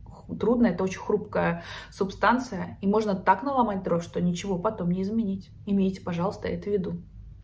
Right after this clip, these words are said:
Если у вас есть какие-то мысли, конечно, всегда под этим видео пишите в комментариях,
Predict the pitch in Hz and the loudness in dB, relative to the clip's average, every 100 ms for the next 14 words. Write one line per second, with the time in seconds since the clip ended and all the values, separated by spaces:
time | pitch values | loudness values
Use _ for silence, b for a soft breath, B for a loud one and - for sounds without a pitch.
0 | - - - - - - - - - - | -18 -20 -20 -20 -20 -20 -18 -18 -18 -18
1 | - - B B B B B B B - | -16 -18 B B B B B B B -10
2 | - 262 302 285 247 269 240 240 240 247 | 2 4 6 6 6 2 2 2 4 2
3 | - 214 214 233 226 196 190 180 - 196 | 6 6 6 4 4 2 2 2 -4 0
4 | 185 175 180 175 175 165 165 151 151 196 | 0 2 0 4 4 4 2 0 0 2
5 | 175 170 - 175 - 185 180 175 247 294 | 4 4 2 -6 -2 0 2 6 6 6
6 | 196 - - | 2 -2 -14